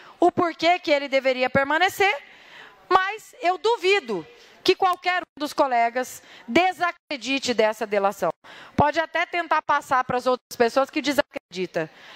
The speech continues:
mas dizer que essa delação do Alain, que nós ainda não tivemos acesso a todas as provas, mas eu tenho certeza que ela é robusta de provas, deputado Zeca Viana. Eu tenho certeza que ninguém aqui tem dúvida daquilo que foi dito, até porque não foi dito só por ele.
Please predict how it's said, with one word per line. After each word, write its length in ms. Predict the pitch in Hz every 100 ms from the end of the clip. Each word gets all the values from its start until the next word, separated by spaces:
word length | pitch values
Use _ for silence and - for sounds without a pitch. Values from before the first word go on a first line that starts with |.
| - -
mas 240 | 214 240 262
dizer 600 | 339 381 220 220 170 - _ _ - _
que 100 | -
essa 300 | 247 311 349
delação 420 | 302 302 302 311 294
do 80 |
Alain, 200 | 262 240
que 120 | 247 339
nós 200 | 359 381
ainda 220 | 359 370
não 100 | 370
tivemos 340 | 370 339 339
acesso 460 | 320 294 302 339 359
a 40 |
todas 380 | - 330 330 285
as 160 | 302 -
provas, 380 | 240 220 233
mas 160 | 262 269
eu 100 | 311
tenho 180 | 339 -
certeza 320 | 339 - 320
que 160 | - 320
ela 80 |
é 40 | 320
robusta 440 | 311 240 415 -
de 100 | 359
provas, 400 | - 254 226 208
deputado 340 | 202 - 208 196
Zeca 220 | 202 202
Viana. 240 | 190 160 151 - - - - - - - -
Eu 100 | 339
tenho 200 | 349 339
certeza 500 | - 349 - 285 285
que 100 | 320
ninguém 300 | 302 269 262
aqui 200 | 254 262
tem 200 | 254 277 - 233
dúvida 420 | 226 214 233 240 _ _ -
daquilo 360 | 254 - 277 277
que 60 |
foi 160 | 285 262
dito, 240 | 202 226
até 180 | 269 370
porque 320 | - 381 403
não 60 | 403
foi 160 | 403
dito 240 | 370 - -
só 100 | 294
por 160 | 240
ele. 120 | 190